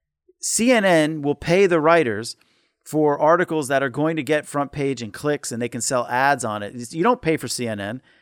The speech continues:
C N N is free. You click on it, and there's, and, and, and there's ads on there too.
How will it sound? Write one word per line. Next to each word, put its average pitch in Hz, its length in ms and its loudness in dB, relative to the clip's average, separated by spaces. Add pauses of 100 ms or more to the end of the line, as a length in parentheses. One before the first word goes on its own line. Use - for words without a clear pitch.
(520)
C 202 180 2
N 240 100 4
N 196 140 4
is 180 140 -2
free. 180 380 -4 (280)
You 127 120 -8
click 226 280 0
on 151 180 2
it, 160 160 -2
and 143 160 -4
there's, 139 240 -6
and, 135 220 -6
and, 131 380 -6
and 127 200 -6
there's 117 140 -6
ads 156 400 0
on 107 180 -4
there 104 160 -6
too. 117 360 -8